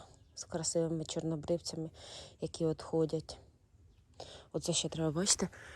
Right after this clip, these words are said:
оцей зб-, зібрати мені треба, і таких ще зібрати. Вони низенькі, але жовті такі. Яблука всі осипалися, скільки було яблук, нема.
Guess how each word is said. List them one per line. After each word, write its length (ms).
оцей 380
зб-, 420
зібрати 560
мені 200
треба, 300
і 40
таких 340
ще 140
зібрати. 400
Вони 200
низенькі, 580
але 200
жовті 380
такі. 260
Яблука 460
всі 240
осипалися, 680
скільки 360
було 240
яблук, 440
нема. 220